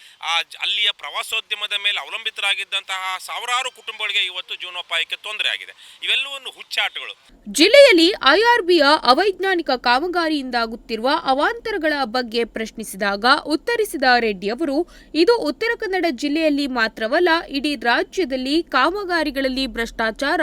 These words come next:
Speaker 2: ತಾಂಡವವಾಡುತ್ತಿದೆ ಎಂದು ಟೀಕಿಸಿದರು.
Speaker 1: ಅವೈಜ್ಞಾನಿಕ ಕಾಮಗಾರಿಗಳು ಯಾಕೆ ಆಗುತ್ತೆ? ಬಿಡ್ಡಿಂಗ್ ಮಾಡೋದ್ರಲ್ಲಾಗಲಿ, ಅದನ್ನ ಯೋಜನೆಯನ್ನು ಅನುಷ್ಠಾನ ಮಾಡೋದ್ರಲ್ಲಾಗಲಿ ಒಂದು ಕಾಂಪಿಟೇಟಿವ್ ಆದಂಥ ವಾತಾವರಣ ಇಲ್ಲ. ಯಾವುದೋ ಒಬ್ಬ ರಾಜಕಾರಣಿಗೂ ಅಧಿಕಾರಿ ವರ್ಗಕ್ಕೂ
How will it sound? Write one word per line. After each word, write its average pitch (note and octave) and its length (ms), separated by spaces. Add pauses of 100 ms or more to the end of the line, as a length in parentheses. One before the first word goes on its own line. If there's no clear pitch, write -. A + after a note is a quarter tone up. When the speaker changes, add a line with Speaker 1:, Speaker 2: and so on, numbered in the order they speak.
(120)
Speaker 2:
ತಾಂಡವವಾಡುತ್ತಿದೆ C4 1120
ಎಂದು A3+ 240
ಟೀಕಿಸಿದರು. F3+ 1120 (160)
Speaker 1:
ಅವೈಜ್ಞಾನಿಕ F3+ 540
ಕಾಮಗಾರಿಗಳು D3+ 720
ಯಾಕೆ D3 320
ಆಗುತ್ತೆ? G#2+ 520 (640)
ಬಿಡ್ಡಿಂಗ್ D#3+ 320
ಮಾಡೋದ್ರಲ್ಲಾಗಲಿ, A2+ 1000 (300)
ಅದನ್ನ B2 300 (560)
ಯೋಜನೆಯನ್ನು D#3+ 460
ಅನುಷ್ಠಾನ D#3 360 (100)
ಮಾಡೋದ್ರಲ್ಲಾಗಲಿ A#2+ 540
ಒಂದು D#3 160
ಕಾಂಪಿಟೇಟಿವ್ F3 580
ಆದಂಥ C#3+ 280
ವಾತಾವರಣ A#2+ 480
ಇಲ್ಲ. A#2+ 220 (520)
ಯಾವುದೋ D#3 240
ಒಬ್ಬ D#3+ 160
ರಾಜಕಾರಣಿಗೂ C#3+ 640
ಅಧಿಕಾರಿ C#3 360
ವರ್ಗಕ್ಕೂ C3+ 400